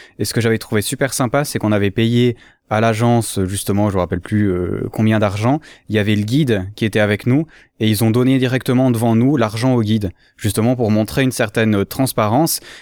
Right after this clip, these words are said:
Et, euh, l'agence, bah, c'est, c'est clair, elle s'est retenue un, un petit peu d'argent parce que c-, ils organisaient quand même, euh, voilà, le guide, euh, la nourriture, euh, et le matériel.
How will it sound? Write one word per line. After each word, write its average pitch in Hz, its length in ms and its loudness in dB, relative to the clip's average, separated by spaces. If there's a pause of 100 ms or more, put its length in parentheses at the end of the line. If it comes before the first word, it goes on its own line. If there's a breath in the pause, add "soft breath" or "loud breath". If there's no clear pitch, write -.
(120 loud breath)
Et, 120 220 2
euh, 110 180 2
l'agence, 110 640 0
bah, - 200 -14
c'est, - 200 -2
c'est 107 160 0
clair, 123 240 0
elle 101 100 0
s'est 110 140 -2
retenue 113 460 2
un, 95 120 -2
un 101 140 -2
petit 98 160 -6
peu 107 160 0
d'argent 104 400 0
parce 107 140 -2
que 98 100 -2
c-, - 160 -6 (220 loud breath)
ils 110 160 2
organisaient 104 500 2
quand 101 140 0
même, 104 240 2
euh, 95 80 2
voilà, 101 340 2
le 95 140 2
guide, 101 420 0
euh, 92 220 -2 (260 loud breath)
la 101 140 0
nourriture, 110 500 0
euh, 92 220 2
et 107 100 0
le 101 60 2
matériel. 104 580 0